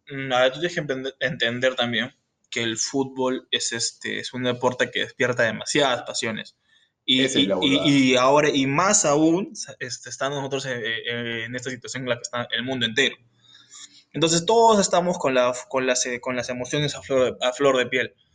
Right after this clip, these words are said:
Speaker 1: Y hay gente que, puta, este, supongo que, no dudo que habrá metido plata a Perú,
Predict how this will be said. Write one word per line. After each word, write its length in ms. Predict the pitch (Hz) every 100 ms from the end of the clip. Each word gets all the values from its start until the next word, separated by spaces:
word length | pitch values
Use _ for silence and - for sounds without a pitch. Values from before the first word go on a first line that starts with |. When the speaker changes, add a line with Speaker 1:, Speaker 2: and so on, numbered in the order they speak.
| _ _ _ _
Speaker 1:
Y 100 | 147
hay 100 | 170
gente 380 | - 175 170 160
que, 120 | 131
puta, 460 | 127 143 127 120 -
este, 400 | 120 117 - 120
supongo 460 | 120 143 160 160 151
que, 300 | 131 120 120 - -
no 140 | 147 160
dudo 260 | 170 170
que 80 | 147
habrá 160 | 131 139
metido 340 | 135 143 135
plata 260 | 139 131 123
a 60 |
Perú, 440 | 117 117 139 156